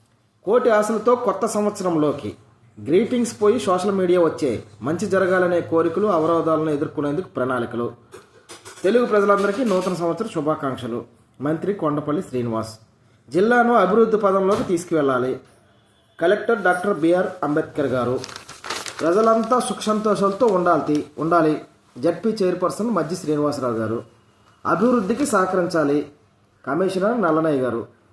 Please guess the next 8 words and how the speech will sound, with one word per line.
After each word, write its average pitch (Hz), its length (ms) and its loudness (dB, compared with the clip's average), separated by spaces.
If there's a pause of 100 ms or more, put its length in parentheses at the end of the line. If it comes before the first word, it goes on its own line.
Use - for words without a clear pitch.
(160)
నగర 170 320 2
ప్రజలకు 214 440 0
నూతన 196 320 0
సంవత్సర 185 380 -2
శుభాకాంక్షలు. 165 840 -2 (100)
మేయర్ 170 420 2
విజయలక్ష్మి 143 560 -2
గారు. 113 260 -4